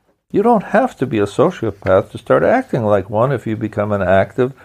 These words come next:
full-blown addict or alcoholic. That's why I brought all that up. For those who live with an addict alcoholic, I'm sure you've experienced the whining.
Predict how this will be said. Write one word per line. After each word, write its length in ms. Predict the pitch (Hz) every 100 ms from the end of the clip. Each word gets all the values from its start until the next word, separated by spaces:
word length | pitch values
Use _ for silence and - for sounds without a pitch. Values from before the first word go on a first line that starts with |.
| - -
full-blown 540 | - 120 120 104 123 120
addict 420 | 101 101 120 117
or 140 | 95
alcoholic. 680 | 95 98 117 143 233 - - - _ _ _ _ _
That's 240 | 113 120
why 140 | 131 131
I 20 |
brought 300 | 139 131 151
all 160 | 135 139
that 180 | 151
up. 240 | 196 247 - _ _ _ _ _ _
For 100 | 143
those 300 | 131 170 214
who 180 | 208 143
live 220 | 147 147
with 140 | 135 117
an 120 | 110
addict 440 | - 123 117 104
alcoholic, 640 | 104 95 101 98 123 117 -
I'm 220 | 139 143
sure 240 | - 120
you've 240 | 127 123 123
experienced 600 | 123 - 101 104 104 -
the 120 | 101
whining. 680 | 101 95 117 117 95 90